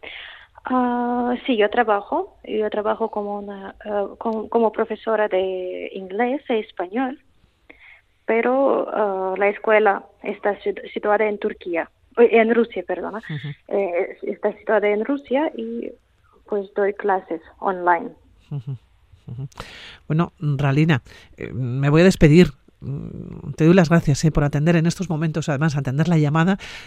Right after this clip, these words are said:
Speaker 2: de, de, de una ciudad tan lejos, ¿no? Como, como la que vives tú y de una ciudad como, como Vitoria. Bueno, Ralina, que os vaya muy bien, que seguiremos, desde luego, pues, todas las noticias, todas las informaciones, ¿no? que nos lleguen desde Turquía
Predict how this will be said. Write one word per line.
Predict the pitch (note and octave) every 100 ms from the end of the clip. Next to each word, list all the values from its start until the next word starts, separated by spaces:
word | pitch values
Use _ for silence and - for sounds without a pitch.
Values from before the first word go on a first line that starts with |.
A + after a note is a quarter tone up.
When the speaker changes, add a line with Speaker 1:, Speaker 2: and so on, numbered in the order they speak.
| -
Speaker 2:
de, | D#3+ D#3+
de, | D3+ E3+
de | E3 D#3+ E3+
una | F#3
ciudad | G#3 F#3+
tan | F#3 E3+ F3+
lejos, | G#3+ - C3+ -
¿no? | B3 - - - - -
Como, | - F#3 E3+ F3 D#3 D3+ D3+ C#3+ D3 C#3+
como | F3 D#3 D#3
la | C#3+
que | F3
vives | D#3 E3+ E3 -
tú | E3 - - - - - - _ _ - -
y | G#3
de | C#3+
una | D3
ciudad | C#3+ C#3+ C#3
como, | D#3 C#3 B2
como | E3 D#3
Vitoria. | C#3 C3 C#3 C3+ B2+ - -
Bueno, | - C3+ D3+ -
Ralina, | C#3 C#3 C#3 D#3 D3 - -
que | E3+ D#3 D3+ -
os | - D3+
vaya | F3+ E3
muy | C#3+ C3
bien, | C#3+ D#3 E3
que | D#3
seguiremos, | C3+ C3+ C#3+ D3
desde | C#3+ C3+
luego, | C3+ C#3 C#3
pues, | C3 - - D3
todas | F#3 D#3
las | C#3+ -
noticias, | C3+ C#3 - D3
todas | - D#3
las | -
informaciones, | D3 - C3 C#3 C#3 C3+
¿no? | D3
que | D3
nos | C#3
lleguen | C#3 C#3+ C#3+
desde | C#3 -
Turquía | - B2+ - D#3+ D3